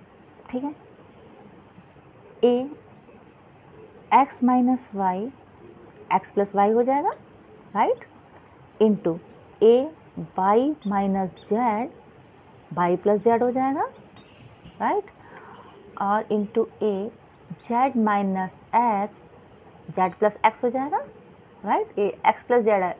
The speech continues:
z plus एक्स लिख सकते हैं, no issue, है ना। तो देखिए, ये आपको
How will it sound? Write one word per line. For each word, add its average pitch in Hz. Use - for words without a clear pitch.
z 196
plus 220
एक्स 220
लिख 214
सकते -
हैं, 165
no 190
issue, -
है 196
ना। 311
तो 214
देखिए, 214
ये 233
आपको 240